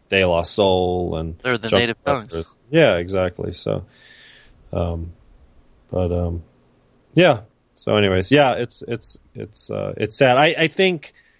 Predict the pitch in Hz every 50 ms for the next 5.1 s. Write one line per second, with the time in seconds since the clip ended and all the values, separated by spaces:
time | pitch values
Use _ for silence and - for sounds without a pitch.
0 | _ _ _ _ _ _ - 143 151 160 160 147 151 165 160 151 135 131 151 147
1 | 143 139 139 139 131 131 127 - - - 127 135 139 139 131 123 123 - 135 123
2 | 120 117 113 104 - 123 117 117 113 113 107 107 113 117 123 - - _ - 131
3 | 139 139 139 143 143 143 143 143 139 139 139 139 135 135 139 131 131 131 131 127
4 | 120 - - - - - 127 120 - - 127 127 127 127 117 120 123 117 - -
5 | -